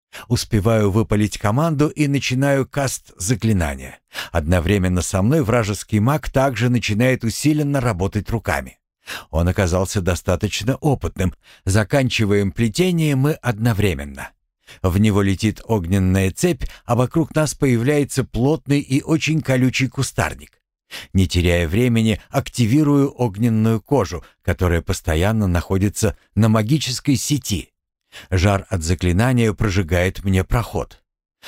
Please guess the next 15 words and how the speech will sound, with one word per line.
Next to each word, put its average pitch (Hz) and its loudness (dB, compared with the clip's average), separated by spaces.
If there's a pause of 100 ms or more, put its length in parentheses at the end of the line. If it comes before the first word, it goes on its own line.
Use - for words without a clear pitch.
(160)
На 107 4
ходу 120 0
вешаю 127 2
перед 120 0
собой 117 2
плетение 123 0
зачарования, 90 -2 (240)
и 107 2
во 92 2
врагов 98 0
летят 117 0
усиленные 110 2
магией 123 2 (100)
метательные 110 0
ножи. 87 -2